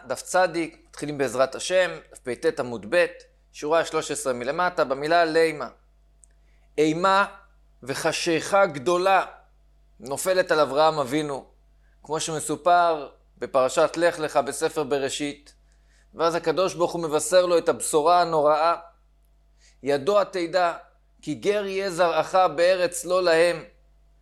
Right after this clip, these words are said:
ועבדום, ועינו אותם ארבע מאות שנה". כאן הקדוש ברוך הוא מבשר לאברהם אבינו שעם ישראל עתידין לרדת לגלות במצרים, ושם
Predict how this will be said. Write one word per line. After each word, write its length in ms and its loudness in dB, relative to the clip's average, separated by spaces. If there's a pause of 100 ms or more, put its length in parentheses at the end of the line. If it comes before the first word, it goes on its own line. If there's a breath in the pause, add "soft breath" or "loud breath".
(180)
ועבדום, 1120 0
ועינו 460 -2
אותם 500 0
ארבע 520 -2
מאות 260 -14
שנה". 460 -8 (840)
כאן 220 0
הקדוש 340 -4
ברוך 180 -2
הוא 80 -4
מבשר 440 -4
לאברהם 440 0
אבינו 640 -2 (400 soft breath)
שעם 320 0
ישראל 380 0
עתידין 720 -4 (640)
לרדת 500 2
לגלות 800 0
במצרים, 1000 -2 (680)
ושם 520 2